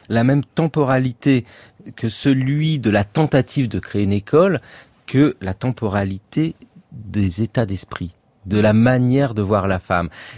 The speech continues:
Euh, ces hommes de la Révolution sont des hommes issus d'un siècle entier. Et la femme a du mal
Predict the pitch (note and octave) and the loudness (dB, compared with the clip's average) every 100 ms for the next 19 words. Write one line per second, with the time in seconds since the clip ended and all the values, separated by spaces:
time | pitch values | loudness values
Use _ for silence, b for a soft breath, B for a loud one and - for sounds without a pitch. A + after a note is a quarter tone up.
0 | F2+ A2 - - G#2+ A#2+ C3+ G#2+ F#2 F2 | -8 -6 -4 -4 0 2 2 2 -2 -4
1 | D#2+ D2 - - D#3+ D#3+ - - G#2 F#2+ | -8 -10 -8 0 0 0 -6 -4 -2 0
2 | F#2 E2+ E2+ A#2 C#3 - C#3 G#2+ - - | -2 -2 2 4 2 -2 -6 -6 -6 -2
3 | D#3+ B2 G2+ - - - D#3+ B2+ G#2 F#2 | 0 2 0 -2 -6 -4 -4 -4 -6 -6
4 | - F#2 F2 G#2 G2+ F#2 G2 F#2+ - - | -6 -4 -4 -2 -2 0 0 -2 -6 0
5 | D3+ E3+ F#2+ E2+ F#2 C#3 D3+ | 2 2 0 -2 2 4 2